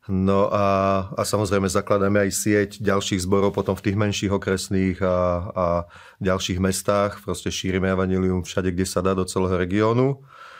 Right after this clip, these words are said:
A, o, teraz posledné tri roky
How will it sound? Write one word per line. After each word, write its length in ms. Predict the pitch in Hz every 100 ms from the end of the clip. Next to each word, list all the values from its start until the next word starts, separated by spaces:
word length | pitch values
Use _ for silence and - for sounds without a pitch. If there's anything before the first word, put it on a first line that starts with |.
| - - - -
A, 140 | 104 92 95 95 90
o, 400 | - 98 95 98 95
teraz 320 | 110 104 95
posledné 720 | - 107 - 101 101 101 98 92 -
tri 240 | - 104 95
roky 480 | 95 95 135 160